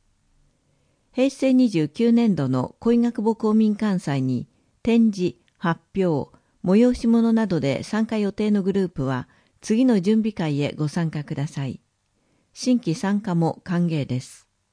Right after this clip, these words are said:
日時、十二月一日木曜、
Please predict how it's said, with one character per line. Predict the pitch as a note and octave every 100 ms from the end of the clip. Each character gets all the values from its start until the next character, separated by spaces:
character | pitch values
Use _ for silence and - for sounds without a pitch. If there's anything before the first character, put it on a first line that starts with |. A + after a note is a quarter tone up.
| _ _ _ _ G#3+
日 | A#3 G3 C#3+
時、 | C#3 B2 - _ _ _ -
十 | F3 B3
二 | A#3+
月 | A#3+ C4 - A3
一 | G#3+
日 | G#3 - E3+ D#3
木 | E3 D3 F#3
曜、 | F3 C#3 -